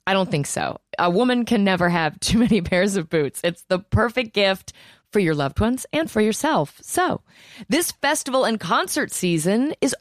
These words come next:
all about boots. Everybody has to show up in style, and Tecovas is your stop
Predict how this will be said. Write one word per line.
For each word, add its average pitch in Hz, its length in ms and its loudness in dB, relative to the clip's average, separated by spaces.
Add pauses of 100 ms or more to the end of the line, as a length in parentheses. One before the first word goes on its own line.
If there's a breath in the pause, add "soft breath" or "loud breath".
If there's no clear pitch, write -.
all 349 260 2
about - 580 -2
boots. 269 420 0
Everybody 320 360 0
has 226 220 -2
to 214 80 -2
show 190 220 2
up 175 100 -2
in 170 120 0
style, 127 540 -2
and 185 160 2
Tecovas 196 720 0 (340 loud breath)
is 208 180 0
your 262 140 0
stop 143 460 -2